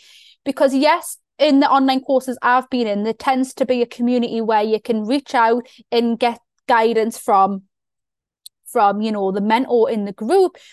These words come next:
but then you've also got all the other students commenting on it. And that used to overwhelm me, because then I would be getting ten different pieces of advice. And, and although this is beneficial, sometimes it's,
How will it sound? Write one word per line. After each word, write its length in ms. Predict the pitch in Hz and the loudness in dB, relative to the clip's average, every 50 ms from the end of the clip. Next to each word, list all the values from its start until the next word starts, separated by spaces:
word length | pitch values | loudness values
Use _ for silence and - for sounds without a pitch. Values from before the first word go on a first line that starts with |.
| _ _ | _ _
but 160 | - 277 214 | -2 0 2
then 160 | 269 262 254 | 2 2 4
you've 140 | 262 262 240 | 4 2 2
also 400 | - 254 262 262 262 - - 277 | 2 2 2 2 0 -2 -4 -6
got 220 | 240 - 240 240 - | -2 0 -2 0 2
all 180 | 254 262 254 254 | 2 4 4 4
the 160 | 214 240 247 | 2 4 2
other 160 | 254 247 285 | 2 2 2
students 680 | 277 - - - - 240 240 247 233 233 226 220 214 - | -2 -4 -10 -8 -2 0 0 2 2 2 0 0 -2 -8
commenting 460 | - - 254 247 247 262 240 240 226 | -4 -2 0 0 0 -2 -4 -4 -4
on 140 | 202 208 208 | -4 -2 -2
it. 200 | 208 214 - - - _ _ - | -2 -4 -4 -6 -14 _ _ 0
And 140 | 240 240 | 2 2
that 140 | 277 277 - | 2 2 0
used 160 | 262 285 - - | -2 -4 -2 -4
to 80 | 302 269 | 0 2
overwhelm 520 | 262 269 247 233 220 214 247 254 277 302 262 | 2 2 4 2 2 4 4 2 4 4 2
me, 120 | 226 208 | 2 0
because 240 | 196 - - - 240 | -4 -6 -6 -2 -2
then 120 | 240 233 | 0 0
I 60 | 247 | 2
would 120 | 262 277 262 | 0 0 0
be 120 | - 240 | -2 -2
getting 280 | 226 247 - - 220 202 - - _ _ | 0 -2 -2 -2 -4 -6 -8 -18 _ _
ten 300 | - - 277 277 294 294 | -4 -2 0 2 2 2
different 300 | 285 285 - 294 269 269 | 2 0 0 -2 -4 -2
pieces 260 | - 277 240 247 247 | -2 -6 -4 -2 -2
of 120 | 240 214 | -2 -2
advice. 600 | 240 220 - - 277 302 320 226 165 190 - - - _ _ _ _ _ _ _ _ | -2 -4 -2 0 0 0 0 0 -4 -6 -10 -14 -20 _ _ _ _ _ _ _ _
And, 220 | 277 254 247 247 254 | -2 0 0 0 -2
and 140 | 269 277 | 0 2
although 320 | 254 302 330 330 370 392 381 | 2 2 2 2 0 0 0
this 160 | 381 370 - | 0 -2 -4
is 100 | 349 285 | -6 -4
beneficial, 600 | - 285 269 269 262 262 294 339 - - 240 233 | -2 0 0 0 0 0 -2 -2 0 0 -2 0
sometimes 440 | - - 254 262 - 277 247 247 - | 0 -4 -6 -4 -4 -4 -4 -4 -4
it's, 160 | 269 254 _ | -6 -8 _